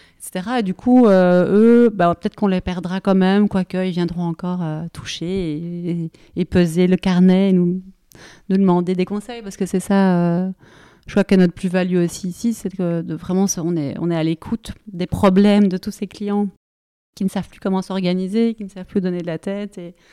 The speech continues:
et on les oriente, on les conseille et tout ça. Euh, mais voilà, l'e-shop, euh, oui, mais c'est vrai que c'est un peu une dimension, c'est un, un peu mettre un autre, euh, une autre vitesse, parce que,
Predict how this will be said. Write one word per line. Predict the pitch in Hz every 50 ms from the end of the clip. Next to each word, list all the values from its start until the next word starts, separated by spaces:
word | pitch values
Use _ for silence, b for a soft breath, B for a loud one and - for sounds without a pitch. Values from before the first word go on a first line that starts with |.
| b b b b b b b b -
et | 180 180
on | 175
les | 175 175 165 175
oriente, | 170 160 175 175 180 190 202 208 208 - -
on |
les | 165 160
conseille | - - 165 180 - - 202 196 196
et | 175 -
tout | - -
ça. | - - 277 - _ b b b b b b b b b b b b _ 240
Euh, | 202 190 185 185 180 180 180 180 180 175 175 175
mais | 180 185 196 196 202
voilà, | 196 180 175 185 226 233
l'e-shop, | 214 190 175 - - - 220 226 220 -
euh, | 208 185 175 175 175 170 170 170 170 170
oui, | 190 233
mais | 240 226
c'est | - -
vrai | 165 170 175
que | -
c'est | - 208
un | 190 175
peu | - 196
une | 196 190 175
dimension, | 180 185 180 165 165 165 - - 208 202 202 202 196 196 180 170
c'est | 175 - 196
un, | 175 175 180 - _ _ _ _ _ -
un | - 175 175
peu | - - 220
mettre | 214 202 196 - - - -
un | - 180 180 185
autre, | 185 196 196 190 - - - 208
euh, | 185 180 175 175 170 170 175 180 185
une | 180 190
autre | 185 180
vitesse, | 175 185 185 - - 240 254 -
parce | - - 180 - -
que, | _ 190 180 175 175 175 175